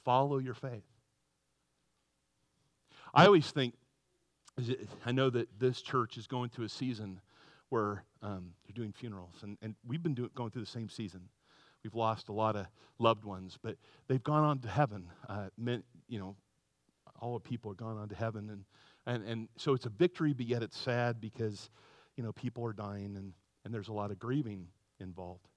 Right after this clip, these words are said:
But one of the things, I did a funeral, um,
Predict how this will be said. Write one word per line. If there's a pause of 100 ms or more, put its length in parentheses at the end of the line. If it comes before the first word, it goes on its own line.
(1200)
But
one
of
the
things,
I
did
a
funeral,
um,